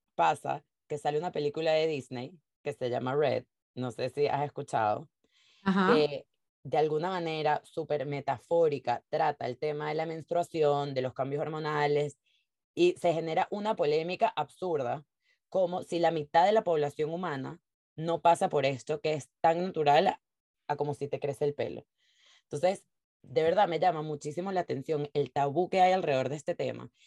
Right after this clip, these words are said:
Speaker 1: y el, además las
Speaker 2: Ujú.
Speaker 1: consecuencias que trae, porque no es solamente el, ¿sabes? El higiene, no es solamente, eh, que a lo mejor dejan de ir al colegio, es que hay embarazos no planificados,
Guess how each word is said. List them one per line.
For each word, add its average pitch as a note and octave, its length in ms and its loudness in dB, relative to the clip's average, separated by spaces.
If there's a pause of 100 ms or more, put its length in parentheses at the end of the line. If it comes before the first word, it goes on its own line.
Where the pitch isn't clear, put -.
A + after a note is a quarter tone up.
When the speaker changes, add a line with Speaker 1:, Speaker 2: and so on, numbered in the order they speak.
(200)
Speaker 1:
y D#3+ 140 0
el, D#3+ 100 2
además G#3 220 4
las G#3+ 80 4
Speaker 2:
Ujú. A3+ 100 -2
Speaker 1:
consecuencias D3+ 520 -4
que - 120 -4
trae, D3 360 0
porque D3 380 -4 (340)
no F#3 160 -6
es G3+ 100 -10
solamente G#3 760 -4 (680)
el, D3+ 420 4 (680)
¿sabes? E3+ 400 4
El D3 200 2
higiene, C3+ 500 0 (500)
no E3+ 200 -4
es F3 80 -4
solamente, F3+ 880 -2 (380)
eh, D3 440 2
que D3+ 160 -2
a D3 40 -2
lo D3+ 80 -2
mejor D#3 180 -8
dejan F3 240 -2
de D#3+ 60 -2
ir D#3 80 0
al D#3 100 -2
colegio, D3 280 -4
es C#3+ 160 -10
que D3 200 -2 (220)
hay D3 160 2
embarazos D3+ 420 0
no D3+ 140 -6
planificados, C#3+ 920 0